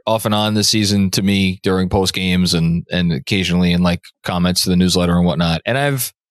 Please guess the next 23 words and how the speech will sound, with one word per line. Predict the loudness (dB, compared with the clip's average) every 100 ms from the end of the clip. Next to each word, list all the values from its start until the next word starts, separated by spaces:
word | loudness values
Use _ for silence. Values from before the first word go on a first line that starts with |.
| _ _ _ _ _ _ _ _ _ _ _ _ _ _ _ _ -8
I've | -4
defended | -4 -2 0 0
him | 0 0 0
because | -2 -2 0 2 0 -2 -2
I | -6 -6 -2
really | 0 0
like | 0 -2 -4 -2
Josh | -2 -2
Hart. | -2 -4 -4 _ _
I, | -4
I | -2 0
like | 0 -2
Josh | -4 -2
Hart | -2
as | -2
a |
player. | -2 0 0 0
I | 0
like | -2 -4 _ _
what | -2 0
he | 2
brings. | 0 0 0 2 2 2 0 -2 -6 _ _ _ _ _ _ _
And | -2 0 0 0 -2